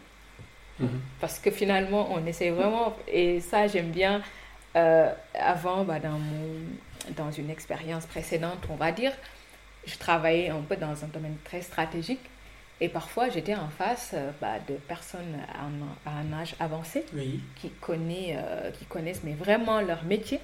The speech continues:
Speaker 1: Mhm.
Speaker 2: Et moi, j'apporte une nouvelle vision, qui est la cybersécurité, qui parfois est jugée comme une contrainte pour les autres. Après, pour moi,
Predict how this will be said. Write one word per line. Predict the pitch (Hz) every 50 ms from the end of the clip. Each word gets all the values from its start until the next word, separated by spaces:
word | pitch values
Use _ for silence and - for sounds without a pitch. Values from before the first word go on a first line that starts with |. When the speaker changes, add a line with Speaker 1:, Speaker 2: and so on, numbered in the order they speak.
| - -
Speaker 1:
Mhm. | 156 143 135 143 - - - - - - -
Speaker 2:
Et | 185
moi, | 180 190 226 262 277
j'apporte | - - 190 165 - 254 262 - -
une | - 196
nouvelle | 196 208 240 240 214
vision, | 196 202 180 165 160 160 165 - - - -
qui | - 165
est |
la | 156 147
cybersécurité, | 147 - - 233 214 - - 202 196 185 185 - - - - -
qui | 202 202
parfois | 196 - - 196 - - - - -
est | - - 170 165 160
jugée | 151 156 160 180
comme | 185 - - 196 190
une | 190 185
contrainte | - - 220 226 214 - - 247 240 214 196 - - - 190 - - - - - - - -
pour | - 330 285 233
les | 233 202 196 190 185
autres. | 180 175 - - -
Après, | 214 - - 254 233
pour | 214 - 226 202 185 185
moi, | 196 208 214 226 226